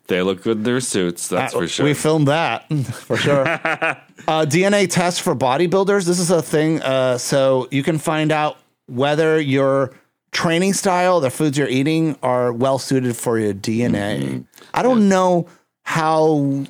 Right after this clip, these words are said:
Speaker 2: scientific or accurate that would be.
Speaker 1: Now, they, they said that they use this, I think they use the same labs that twenty-three and me does for that. And I, I did a little bit of reading 'cause I'm thinking about having it done. Uh, and they, what they do is they look at the,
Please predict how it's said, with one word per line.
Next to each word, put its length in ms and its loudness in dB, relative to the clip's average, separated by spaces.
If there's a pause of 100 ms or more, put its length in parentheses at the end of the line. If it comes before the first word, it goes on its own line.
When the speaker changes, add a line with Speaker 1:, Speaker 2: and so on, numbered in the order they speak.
Speaker 2:
scientific 840 -2
or 320 0
accurate 440 -2
that 160 0
would 140 -4
be. 140 -4
Speaker 1:
Now, 220 0
they, 220 2
they 180 0
said 180 -6
that 120 -4
they 100 0
use 240 2
this, 240 -2
I 100 2
think 200 -4
they 80 0
use 200 0
the 260 0
same 300 -2
labs 260 -2
that 100 -4
twenty-three 500 -2
and 160 -2
me 220 -2
does 500 -6
for 160 -6
that. 320 -4 (280)
And 360 -2
I, 280 -2
I 40 0
did 180 -2
a 60 2
little 200 2
bit 120 -2
of 80 0
reading 180 0
'cause 120 -6
I'm 80 -2
thinking 180 -2
about 180 0
having 200 -4
it 80 -8
done. 260 -4 (300)
Uh, 420 -2
and 160 -2
they, 180 -2 (160)
what 160 -2
they 120 0
do 240 0
is 120 0
they 120 2
look 220 -2
at 200 -2
the, 580 -4